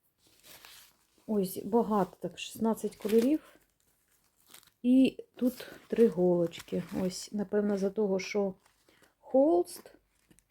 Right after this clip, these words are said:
вони дали три голочки. Ну, бачите, тут, от, наприклад, з шістнадцятого дуже мало. Ну так, е, кольорів багато, но бісера небагато. Бісер тут хороший, чешський.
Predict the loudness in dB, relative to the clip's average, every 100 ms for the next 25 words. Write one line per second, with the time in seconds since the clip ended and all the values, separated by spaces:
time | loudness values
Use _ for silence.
0 | _ -20 -20 _ -20 -8 0 2 4 4
1 | 2 2 0 0 -2 -4 -2 -4 -6 -2
2 | 0 0 0 0 0 0 0 -2 0 0
3 | 0 -4 -8 -12 -10 -6 0 0 -2 -6
4 | -2 -2 -2 -2 2 4 4 4 2 2
5 | 0 -2 _ _ _ _ _ _ -2 2
6 | 2 4 6 6 6 6 6 4 4 4
7 | 6 6 6 6 6 2 2 2 4 6
8 | 4 4 0 2 4 6 6 6 4 2
9 | 2 0 -2 -6 -10 -12 -12 _ _ _
10 | _ _ _ _ _ _ _ _ _ _
11 | _ _ _ _ _ -6 0 0 2 0
12 | -2 -10 -4 -2 -2 -4 -4 -6 -6 -10
13 | -8 -8 -10 -16 -8 -8 -8